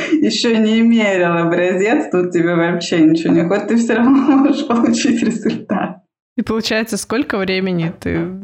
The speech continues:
Speaker 2: все это делала?
Speaker 1: А, на самом деле мы первую версию выпустили, наверное, месяца за полтора. Ну, то есть это очень быстро, ну, может быть, два.
Speaker 2: А, за полтора месяца, в смысле, все сделали?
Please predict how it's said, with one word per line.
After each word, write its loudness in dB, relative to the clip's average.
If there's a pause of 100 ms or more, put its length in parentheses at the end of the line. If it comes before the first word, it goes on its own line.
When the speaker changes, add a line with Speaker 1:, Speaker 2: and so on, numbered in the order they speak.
Speaker 2:
все -6
это -4
делала? -2 (100)
Speaker 1:
А, 0
на 0
самом 2
деле 2
мы -2
первую 0
версию 0
выпустили, 0 (340)
наверное, 2
месяца 0
за 0
полтора. 0
Ну, 2
то -2
есть -4
это -2
очень 0
быстро, 0
ну, 6
может 0
быть, 0
два. -2
Speaker 2:
А, -2
за -6
полтора -4
месяца, -6
в -14
смысле, -8 (220)
все -6
сделали? -4